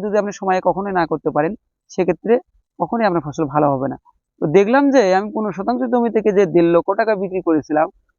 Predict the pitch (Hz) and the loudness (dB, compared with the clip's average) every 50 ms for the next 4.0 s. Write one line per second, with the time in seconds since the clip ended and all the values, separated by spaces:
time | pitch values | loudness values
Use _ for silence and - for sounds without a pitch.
0 | _ - 151 170 - - - 190 190 190 185 208 240 262 254 269 262 254 233 240 | _ 0 0 0 2 2 2 2 2 2 0 0 2 2 2 2 0 0 0 0
1 | 233 220 - 208 196 - - - 185 180 165 170 156 160 175 190 220 - _ _ | 0 2 2 2 0 0 -2 -4 -4 -2 -2 -2 -2 -2 -2 -4 -4 -6 _ _
2 | _ _ _ _ _ - 220 185 208 220 226 220 240 - - - 226 208 - 240 | _ _ _ _ _ -2 0 2 2 2 2 2 0 -2 -2 0 0 0 2 2
3 | 240 - 220 175 156 165 - 156 160 - 160 139 165 156 - 147 143 131 131 | 0 0 -2 -4 -6 -6 -4 -4 -4 -4 -4 -6 -6 -4 -2 -2 -2 -4 -6